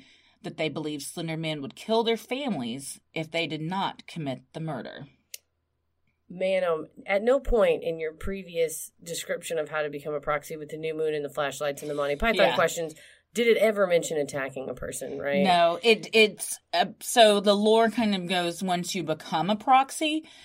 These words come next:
Speaker 1: he may ask you to, like, carry out terrible things like murder and things like that. They kind of st-, skip the step of becoming the proxy and just were like, "Well,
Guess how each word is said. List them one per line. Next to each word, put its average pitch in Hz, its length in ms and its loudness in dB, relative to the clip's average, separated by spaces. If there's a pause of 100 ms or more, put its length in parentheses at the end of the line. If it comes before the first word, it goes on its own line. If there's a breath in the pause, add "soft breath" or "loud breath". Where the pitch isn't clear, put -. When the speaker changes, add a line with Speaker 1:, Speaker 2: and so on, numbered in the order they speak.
(440 loud breath)
Speaker 1:
he 226 280 4
may 185 360 6
ask 180 380 2
you 180 120 -2
to, 165 100 0
like, 151 260 0
carry 170 480 0
out 147 380 2 (460 soft breath)
terrible 170 440 0
things 165 440 -2
like 156 260 0
murder 175 600 -2
and 160 180 -6
things 160 300 -4
like - 220 -6
that. 170 300 2 (300 loud breath)
They 294 120 -2
kind 285 320 0
of 165 240 -2 (840)
st-, - 420 2
skip - 380 -2
the 220 100 2
step 208 420 4
of 160 200 4
becoming 190 480 2
the 160 80 -2
proxy 202 760 4
and 175 180 -2
just 170 300 -2
were 175 120 -4
like, 151 220 0
"Well, 240 400 8